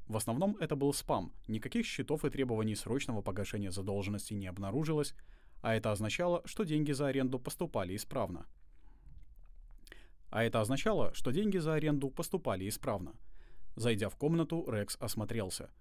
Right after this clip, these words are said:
Здесь... здесь пахло пылью, значит, здесь пахло пылью, значит, долгое время здесь никого не было. Рекса это вполне устраивало. Заглянув, заглянув на кухню, он прошёл в ванную и, включив свет,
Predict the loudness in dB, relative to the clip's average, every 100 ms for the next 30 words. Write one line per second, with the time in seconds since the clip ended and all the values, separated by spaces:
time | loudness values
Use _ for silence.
0 | -16 -14 -6 0 2 0 -2 -12 -14 -8
1 | -2 -2 0 -2 -2 0 2 2 0 0
2 | 0 0 0 -4 -8 -14 -14 -10 -6 0
3 | 2 2 2 0 2 2 4 2 0 -2
4 | -2 0 0 0 -2 0 0 2 2 0
5 | 0 -2 0 0 2 2 4 2 0 -6
6 | -10 -12 -4 0 0 0 0 0 -2 -2
7 | 0 2 2 0 -2 -2 -2 -2 -6 -12
8 | -16 -16 -14 -14 -14 -16 -16 -18 -14 -6
9 | 0 2 4 2 -2 -14 -16 -14 -6 0
10 | 2 2 2 0 0 0 2 0 2 0
11 | 0 -2 -2 -2 0 0 2 2 0 -2
12 | -4 -4 -4 -6 -4 0 -2